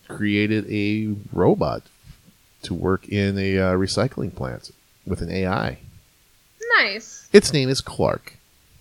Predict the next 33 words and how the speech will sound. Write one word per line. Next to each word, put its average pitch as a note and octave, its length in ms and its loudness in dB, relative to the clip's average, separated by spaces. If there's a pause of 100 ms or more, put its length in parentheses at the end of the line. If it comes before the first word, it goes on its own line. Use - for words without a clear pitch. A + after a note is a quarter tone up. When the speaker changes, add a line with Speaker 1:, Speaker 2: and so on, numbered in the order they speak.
(460)
Speaker 2:
That's D#4+ 300 -6
cute. F3 640 -18
Speaker 1:
And C#3+ 140 2
he's C3+ 140 4
already D3 160 8
been C#3 140 4
deployed B2 580 4
in G#2+ 140 2
a G2 40 0
municipal G#2+ 520 0
waste G2+ 300 0
facility G#2+ 420 2
in D#2+ 100 -2
Denver, F#2+ 320 0
Colorado. F#2 680 2 (2250)
He C3+ 120 2
g-, A2+ 140 -4
it A2 420 -2
goes A#2+ 260 2
through B2 160 8
and G2+ 100 0
sorts A2+ 300 4
out A2 140 8
all G#2+ 120 8
the G2+ 80 4
recyclables A2 640 2
and F2+ 100 -4
has G2 240 0
a F2+ 80 0
ninety F2+ 520 -2
percent F2+ 440 -4
success - 500 -2
rate. - 300 -8